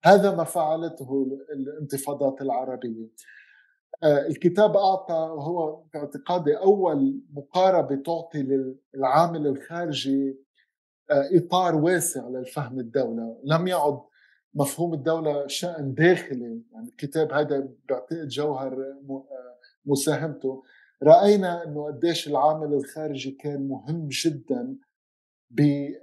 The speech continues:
آه، ب-، بفهم الانتفاضات العربية. طبعًا يعني أكتر من هيك ما بيقدر، بيكون عم بنحمل الكتاب أكتر ما، ما بيحمل. آه، الانتفاضات العربية كان بدها مقاربة،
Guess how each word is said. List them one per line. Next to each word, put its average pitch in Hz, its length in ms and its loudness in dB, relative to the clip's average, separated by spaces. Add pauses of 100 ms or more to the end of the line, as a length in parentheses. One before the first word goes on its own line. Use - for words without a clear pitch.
آه، 139 440 2 (320)
ب-، 135 480 0 (220)
بفهم 156 420 2
الانتفاضات 143 800 -2
العربية. 123 760 -6 (400)
طبعًا 233 560 6 (160)
يعني 214 240 2 (240)
أكتر 220 340 2
من 208 140 0
هيك 214 280 -2
ما 208 100 -2
بيقدر، 180 440 -2
بيكون 180 380 -8
عم 156 180 -4
بنحمل 170 480 -6
الكتاب 147 380 -6
أكتر 147 360 -10
ما، 143 380 -6 (400)
ما 151 140 6
بيحمل. 151 680 0 (460)
آه، 202 240 10
الانتفاضات 226 800 0
العربية 202 540 -6
كان 214 240 -12
بدها 220 300 -2
مقاربة، 180 960 -4